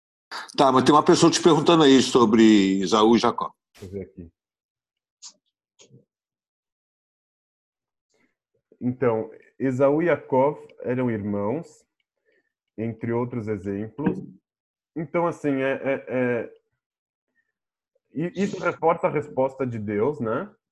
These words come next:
Speaker 2: A resposta de Deus que fala que o, o perverso nasceu na casa de um cara bom. Então, o, o Isaac, vamos supor que ele era muito rico,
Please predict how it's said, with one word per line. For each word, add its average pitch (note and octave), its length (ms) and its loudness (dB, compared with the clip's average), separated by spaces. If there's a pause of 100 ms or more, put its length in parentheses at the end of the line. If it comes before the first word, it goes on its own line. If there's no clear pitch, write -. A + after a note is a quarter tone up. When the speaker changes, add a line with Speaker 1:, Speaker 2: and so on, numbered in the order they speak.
(320)
Speaker 2:
A G#2 100 -14
resposta B2+ 480 -6
de A2 120 -10
Deus B2 300 -4
que B2+ 120 -12
fala G#2+ 440 -2 (840)
que - 80 -10
o, G2+ 400 -6 (840)
o - 80 -20
perverso C#3 720 -4
nasceu B2+ 360 -4
na B2 140 0
casa A#2+ 640 -4 (500)
de G2+ 120 -8
um A#2 80 -6
cara B2+ 260 -2
bom. G#2 260 -6
Então, A#2+ 340 -4 (160)
o, A2+ 420 -8
o A2 60 -6
Isaac, A2+ 760 -4
vamos C3+ 240 -6
supor C#3 240 -10
que C#3+ 80 -6
ele C3 80 -2
era A#2+ 120 -2
muito D#3+ 340 -6
rico, G#2 540 -8